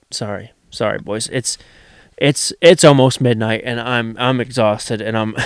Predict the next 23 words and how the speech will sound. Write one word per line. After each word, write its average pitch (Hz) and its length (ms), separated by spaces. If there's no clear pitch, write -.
<laughs> - 340
and 135 160
I'm, 123 260
and 135 180
I'm 120 140
not 131 240
used 131 320
to 117 80
doing 117 320
a 104 60
solo 113 400
podcast. 107 640
This 127 160
is 127 80
actually 127 300
a 120 60
lot 107 140
harder 113 380
than 107 160
I 104 100
anticipated, 104 640
just - 220
because 113 400